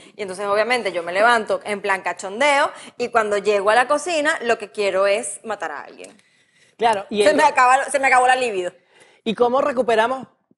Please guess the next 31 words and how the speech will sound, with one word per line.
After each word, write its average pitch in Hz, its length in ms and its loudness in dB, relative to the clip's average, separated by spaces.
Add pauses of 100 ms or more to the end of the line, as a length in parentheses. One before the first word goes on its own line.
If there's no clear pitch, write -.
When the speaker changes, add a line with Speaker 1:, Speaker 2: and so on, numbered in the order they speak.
(160)
Speaker 2:
haciendo 208 300 -2
el 269 80 0
ejercicio 214 600 -4
para, 180 460 4
para 170 280 -2
todos 180 180 0
los 220 100 -4
que 220 80 -10
nos 165 140 -10
siguen 185 200 -6
en 220 120 -8
YouTube, 196 560 2
hablando 160 400 2
del 196 120 4
erotismo, 160 640 -2
hablando 143 380 -6
de, 165 260 0
de, 139 300 -6
de 151 140 -4
enseñarnos 151 720 -2
o 180 140 -6
de 147 220 0
reeducar 147 680 2 (320)
en 165 160 -8
todo 165 140 2
el 165 80 -2
tema 170 480 0 (280)
erótico 170 480 2
que 165 80 -4
nosotros 151 300 -8
conversamos, 156 640 -4